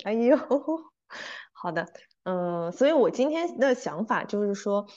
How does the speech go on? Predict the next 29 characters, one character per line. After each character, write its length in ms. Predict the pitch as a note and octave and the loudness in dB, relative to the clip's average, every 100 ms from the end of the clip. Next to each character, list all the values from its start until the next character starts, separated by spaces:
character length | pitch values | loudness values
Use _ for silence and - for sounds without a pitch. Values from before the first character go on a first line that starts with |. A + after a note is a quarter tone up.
| _ - | _ -6
嗯， 300 | F3+ F3 F3 | -6 -4 0
就 140 | A#3 | 2
像 180 | A3 G3 | 2 0
你 60 | |
刚 120 | D#3+ F3 | -2 -4
刚 120 | G3 | -4
讲 180 | - - | -6 -6
的， 60 | |
我 160 | D#3 D3+ | -6 -6
们 120 | D#3+ | -6
可 140 | - | -6
能 140 | D#3 D3+ | -8 -6
在 120 | F#3+ | -6
之 160 | F#3 G3+ | -6 -8
前 360 | - D#3+ E3+ | -10 -10 -8
讲 180 | - - | -8 -6
到 140 | F#3+ F#3+ | -4 -4
的， 80 | |
可 160 | F3+ E3 | -6 -8
能 160 | D#3 F3 | -8 -2
都 140 | A#3 | -2
是 100 | A#3+ | -2
关 260 | B3+ C4 A#3+ | -2 0 0
于 60 | |
独 380 | A3+ - E3 F3 | -2 -4 -4 -2
居 160 | A3+ C4+ | -2 2
的 120 | B3 | 2
一 120 | A#3+ | 0
些， 340 | A#3 B3 B3+ | -2 0 0